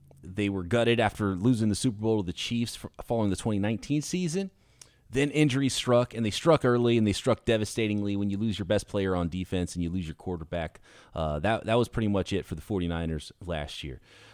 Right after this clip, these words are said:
Uh, and it, there was, and that wasn't it. There was a ton of other injuries. It was a historic season for injuries for the forty-niners. So if they just have average injury luck this year,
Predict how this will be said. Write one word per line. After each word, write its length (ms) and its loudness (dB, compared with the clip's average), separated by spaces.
Uh, 60 -12
and 460 -2
it, 280 -10
there 120 0
was, 140 -4
and 160 -2
that 140 2
wasn't 240 8
it. 140 4
There 100 4
was 80 0
a 60 -2
ton 180 2
of 100 4
other 220 4
injuries. 400 -2
It 60 -4
was 140 -8
a 40 -10
historic 760 -2
season 360 -2
for 140 -6
injuries 340 -2
for 100 -12
the 60 -8
forty-niners. 600 -6
So 240 -4
if 160 -10
they 140 -2
just 220 -2
have 380 2
average 460 0
injury 380 -2
luck 300 0
this 260 -4
year, 320 -2